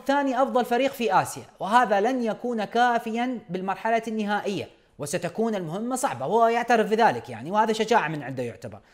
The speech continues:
"في العراق الجميع يريد أن يبرز عضلاته. أحد الأندية أرجع تسعة لاعبين من المنتخب بطريقة غير مسبوقة. قصتي مع المنتخب العراقي جميلة ومضحكة في نفس الوقت، وسأكتب كتابًا عنها.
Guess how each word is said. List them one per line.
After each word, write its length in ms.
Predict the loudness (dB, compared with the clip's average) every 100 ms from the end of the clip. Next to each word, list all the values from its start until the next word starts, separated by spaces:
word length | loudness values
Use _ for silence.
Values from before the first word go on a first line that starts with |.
| _ _
"في 100 | 0
العراق 400 | 2 4 2 2
الجميع 340 | 2 0 0 -2
يريد 440 | -2 0 0 0
أن 180 | -2 -2
يبرز 360 | -2 -2 -4
عضلاته. 540 | -2 -2 2 0 0 -4
أحد 360 | -4 -2 -2
الأندية 600 | -2 0 0 0 -4 -2
أرجع 260 | -4 -2 -4
تسعة 340 | -4 -6 -4 0
لاعبين 480 | 0 0 -4 -6 -10 -14 _ _ _ -12
من 180 | 0 2
المنتخب 640 | 4 2 2 2 4 2
بطريقة 640 | 2 2 2 2 4 4 4 -4 -20 -10
غير 360 | 4 6 6 2 -14 -10
مسبوقة. 540 | -4 -4 -2 -6 -8 -16 _ _ _ -4
قصتي 420 | -2 2 2 2
مع 180 | 0 0
المنتخب 480 | -2 0 2 2
العراقي 440 | 0 0 4 4 4
جميلة 420 | 0 0 0 4
ومضحكة 600 | 4 4 2 0 0 0
في 140 | -2
نفس 260 | -4 -4 -6
الوقت، 360 | -4 -2 0 0
وسأكتب 540 | 0 0 0 -2 -6
كتابًا 520 | -6 0 2 2 0
عنها. 280 | -4 -8 -10